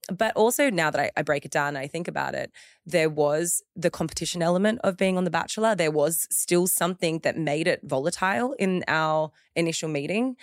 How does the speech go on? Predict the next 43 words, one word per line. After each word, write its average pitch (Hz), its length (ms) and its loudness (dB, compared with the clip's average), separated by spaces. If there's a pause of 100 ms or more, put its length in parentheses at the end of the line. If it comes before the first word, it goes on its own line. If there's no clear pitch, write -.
(340)
Um, 170 300 2 (200)
and 175 200 0
then 165 240 2
also 147 720 -2 (320)
afterwards, 147 760 -2
it - 160 -6
was, 151 640 0 (300)
the 185 80 -2
volatility 202 540 0
didn't 160 180 -6
come 160 160 -4
from 151 140 -6
the 139 60 -2
relationship, 143 680 -4
but 147 80 -2
it - 140 -4
came 151 320 -2
from 139 380 -4
the 139 80 -10
public 143 260 -4
scrutiny. - 580 -8
It 160 100 -8
came 156 220 -4
from 143 380 -8
my 131 160 -6
feelings 156 480 -4
about - 280 -8
myself 151 520 -2
after - 240 -6
the 151 80 -8
show. 117 400 -6 (340)
So 156 280 2
that 151 320 0 (220)
still - 360 -2
added 151 260 0
that - 160 -2
drama 143 600 -2
that 156 100 -2
I 139 60 2
had 143 200 -4
been 139 300 -4
addicted 151 460 -8
to. - 320 -8